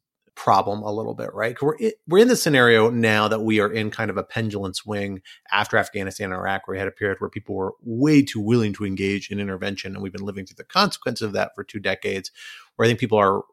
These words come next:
rightfully wary of intervention. But there's also a little bit to which I think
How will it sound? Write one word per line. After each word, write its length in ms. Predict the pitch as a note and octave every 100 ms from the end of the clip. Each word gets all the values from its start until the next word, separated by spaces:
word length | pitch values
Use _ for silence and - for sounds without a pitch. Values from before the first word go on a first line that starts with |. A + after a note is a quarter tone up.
| _
rightfully 680 | A2 G#2+ G#2+ A#2 - G#2+ G2
wary 640 | F#2 F2+ G2 B2 A#2 F#2+
of 120 | F#2+ F#2+
intervention. 720 | F2+ F#2 - - - - D3+ - - - _ _ _ _ -
But 140 | E3+
there's 180 | E3+ D#3
also 560 | A3 A3+ G3 D#3+ C#3 _ _
a 120 | D3
little 360 | C#3+ D3 E3+ D#3
bit 240 | B2+ C3 - _ _
to 80 | -
which 200 | C3 A#2+
I 100 | B2
think 240 | A#2+ A#2+